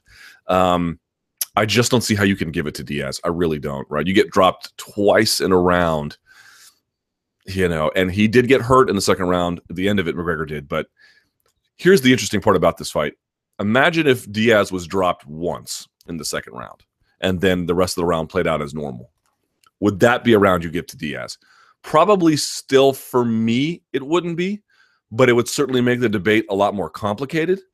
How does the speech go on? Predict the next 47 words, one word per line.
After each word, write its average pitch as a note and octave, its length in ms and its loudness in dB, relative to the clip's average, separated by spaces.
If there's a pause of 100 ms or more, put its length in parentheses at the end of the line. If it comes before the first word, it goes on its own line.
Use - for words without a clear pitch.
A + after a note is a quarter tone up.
(360)
But A#2 120 0
now C#3 200 4
when G3 140 4
you D#3+ 100 0
add C3+ 200 4
in B2+ 100 2
the A#2 80 -2
fact A#2 240 0
that F#2+ 80 -16
there G#2 140 4
are F#2 120 4 (220)
two G3 580 0 (140)
knockdowns D#2+ 720 -8
in F2+ 60 -10
the F2 80 -8
second E2+ 300 -6
round, E2 340 -4
it B2 120 -2
just, C3+ 220 -6
to A#2+ 60 -2
me, A2 100 2
closes G2+ 420 0
the E2 80 -6
book D#2 220 -8
on C#2 180 -10
it. C2+ 200 -12
I G2 100 2
just G#2+ 240 0
don't G#2 220 4
really G2 240 4
see F2+ 480 0 (560)
what F#2+ 320 0
kind A2 260 2
of E2+ 160 -2
damage G2 380 2
you F#2 80 -4
can G#2 120 -4
observe E2+ 600 0
that D#2 160 -6
Diaz F2 400 -2
did G2 260 -2
to G#2 80 -8
McGregor D#2+ 640 -4
that E2+ 160 0
in F2 100 -6
any F#2 160 -2
way E2+ 480 -2